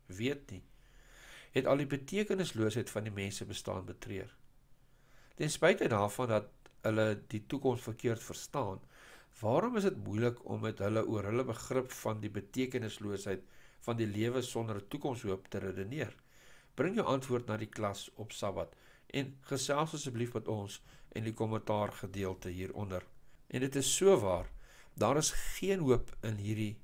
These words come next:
wêreld nie. Alles in hierdie wêreld vergaan, selfs die berge breek en word oud. En daarom is hierdie gedeelte vir my so mooi. Ek sluit hiermee af.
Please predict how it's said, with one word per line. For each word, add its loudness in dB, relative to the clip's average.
wêreld -2
nie. -8
Alles 6
in 0
hierdie 4
wêreld 2
vergaan, -2
selfs 4
die 2
berge 2
breek 4
en -6
word -4
oud. 0
En -6
daarom 6
is -2
hierdie 2
gedeelte -2
vir -6
my 0
so 2
mooi. 2
Ek -10
sluit 0
hiermee -2
af. -6